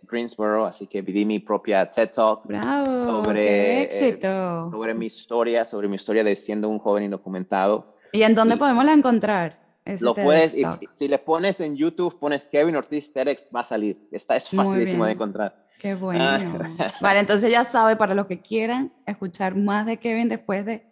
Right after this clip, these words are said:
Speaker 2: este episodio, vayan a, a YouTube y busquen Kevin Ortiz. Ok.
Speaker 1: Así, así, este, y, y,
Speaker 2: <laughs>
Speaker 1: y eso me lleva a donde estoy hoy, ¿no?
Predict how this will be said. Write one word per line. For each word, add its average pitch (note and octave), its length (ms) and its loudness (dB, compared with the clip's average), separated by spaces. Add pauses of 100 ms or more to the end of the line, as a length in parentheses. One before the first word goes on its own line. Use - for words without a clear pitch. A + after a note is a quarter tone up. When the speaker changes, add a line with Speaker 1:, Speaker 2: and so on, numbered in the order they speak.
(240)
Speaker 2:
este F#3+ 260 -4
episodio, G#3 600 -2
vayan F3+ 320 -2
a, F3 340 -4
a E3 120 -6
YouTube E3+ 420 -4
y F3 80 -2
busquen E3+ 520 -4 (360)
Kevin F3+ 300 0
Ortiz. E3 760 -4 (600)
Ok. D#3 240 -10 (180)
Speaker 1:
Así, D#3 220 -6
así, A#2 400 2
este, G#2+ 320 0
y, B2 220 4
y, G3 540 4 (120)
Speaker 2:
<laughs> - 220 -20
Speaker 1:
y C3+ 100 0
eso E3+ 180 2
me E3+ 120 2
lleva D#3 180 4
a E3+ 40 4
donde D3+ 160 -2
estoy C#3 260 -4
hoy, E3+ 160 0
¿no? A#2 340 -12